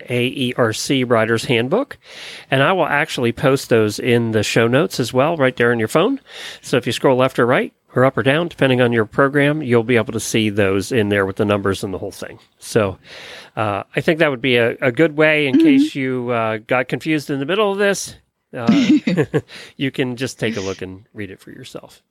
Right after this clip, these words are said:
Speaker 1: All right, let's get to Kristen at the Distance Depot.
Speaker 2: Well, our n-, next guest is Kristen from the Distance Depot. Welcome, Kristen.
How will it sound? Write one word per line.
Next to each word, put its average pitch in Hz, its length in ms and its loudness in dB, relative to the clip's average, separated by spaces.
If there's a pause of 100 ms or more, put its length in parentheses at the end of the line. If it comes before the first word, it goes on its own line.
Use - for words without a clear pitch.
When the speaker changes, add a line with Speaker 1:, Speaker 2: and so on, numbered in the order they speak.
(640)
Speaker 1:
All 208 80 4
right, 254 160 4
let's 254 200 2
get 320 160 0
to - 80 -2
Kristen 294 560 0 (180)
at 151 220 -2
the 120 100 -6
Distance 139 500 -6
Depot. 101 540 -10 (920)
Speaker 2:
Well, 262 160 4
our 269 80 4
n-, 240 200 4 (320)
next 240 340 0
guest 269 420 0
is 214 180 2
Kristen 311 480 0
from 240 160 4
the 233 100 6
Distance 226 440 2
Depot. 247 460 4
Welcome, 294 420 4
Kristen. 262 640 2